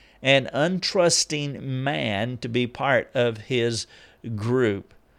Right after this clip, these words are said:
Now, I want you to think about that for a moment. The person I'm talking about, you know, is Judas. Jesus allowed that person to be part of his group because he was walking in the Spirit. He was doing the will of God. He knew that this man had a purpose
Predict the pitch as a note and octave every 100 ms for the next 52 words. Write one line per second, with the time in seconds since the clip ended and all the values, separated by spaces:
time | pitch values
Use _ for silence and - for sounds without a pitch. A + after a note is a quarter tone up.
0 | _ - A#2 C3+ D4+ A4 E4 B3+ C#3 -
1 | - - B3 D#4+ G#3+ B2 A2+ A#2 - C3
2 | A#2 A#2+ A#2+ G#2+ G#2+ F#2 E3 F3 B2+ B2
3 | A2 D#3+ G#3 D3 G#2+ G#2+ A2 A2 A#2 A2+
4 | D3+ D#3 G#2+ G2+ G2 G2+ D3+ D#3 F#2 -
5 | - _ _ _ _ _ - - A2 G#2
6 | C#3 F3 D3 F3 E3+ - A#2 A2+ A#2+ C3
7 | C3+ C#3 B2 B2 G2 - C3+ G#2+ - G#2
8 | G#2 A2 A2 C3+ B2 A2+ A#2+ G2 C#3+ B2+
9 | - - A2+ A2 B2+ G#2+ G#2+ D3 D#3 C#3+
10 | B2+ A#2 G#2+ - F3+ C3+ F2+ A#2+ A2+ A2
11 | D3+ C3 B2 C3+ A2+ A2+ E3 D3 G#2 -
12 | - - _ _ - F3 F#3 F#3 C#3+ C3+
13 | C#3 B2+ - C3+ C#3+ B2+ A#2 A#2+ A#2+ B2+
14 | C3 G#2+ - - F#3+ - A#2